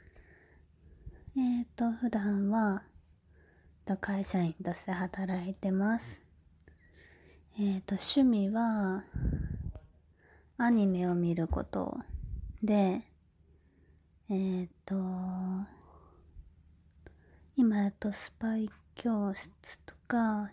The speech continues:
呪術廻戦の二期とか、あとは、えーと、いろいろアニメ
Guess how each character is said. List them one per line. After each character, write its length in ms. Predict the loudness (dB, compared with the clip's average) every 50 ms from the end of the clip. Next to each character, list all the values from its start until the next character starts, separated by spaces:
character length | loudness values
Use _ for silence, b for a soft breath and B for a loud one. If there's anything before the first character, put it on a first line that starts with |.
| -8 -6 -4
呪 160 | -4 -4 -4 -2
術 440 | 0 0 0 0 -2 -4 -4 -4 -2 0
廻 180 | 0 0 0 2
戦 180 | 2 2 2
の 60 | 4
二 160 | 2 2 0 -2
期 200 | -4 -6 -6 -4
と 160 | -4 -4 -4
か、 520 | 0 2 4 4 4 4 2 0 -2 -6 -12 _ _ _ _ _ -20 B B B B B B B B B B B B B B B B -6 -2
あ 120 | -2 -2
と 240 | -2 -4 -4 -2 0
は、 840 | 0 0 0 2 2 2 4 4 4 4 2 2 0 -2 -4 -6 -6 B B B B B B B B -20 -10 -6 -4
え 40 |
ー 1800 | -2 -2 -2 -2 -2 -4 -4 -4 -6 -6 -4 -4 -4 -4 -4 -4 -6 -6 -6 -6 -8 -8 -10 -10 -10 -8 -8 -8 -8 -8 -6 -6 -6 -6 -8 -10 -12 -16 -4 0
と、 240 | 2 2 2 0 -4 -20 -20 -20 _ -20 -20 -20 -20 -20 _ _ _ -20 -20 -20 -20 -20 -20 _ _ -20 _ _ _ _ _ _ -20 -20 -20 _ -20 _ _ -20 -20 _ 0
い 140 | 4 4 6
ろ 140 | 6 4
い 20 | 4
ろ 100 | 4 2
ア 60 | 2
ニ 140 | 2 2 0
メ 220 | -2 -4 -6 -8